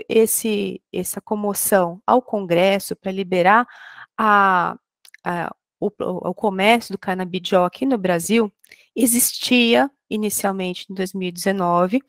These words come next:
a inte-, a, a esperança de que o plantio fosse liberado aqui no Brasil pelas grandes fa-, indústrias farmacêuticas. Porém,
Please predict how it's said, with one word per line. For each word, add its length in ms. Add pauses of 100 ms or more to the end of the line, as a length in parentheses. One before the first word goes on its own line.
(580)
a 140
inte-, 300
a, 520
a 140
esperança 760
de 140
que 140
o 40
plantio 380
fosse 300
liberado 360
aqui 200
no 100
Brasil 540 (520)
pelas 460
grandes 680 (160)
fa-, 220
indústrias 480
farmacêuticas. 800
Porém, 560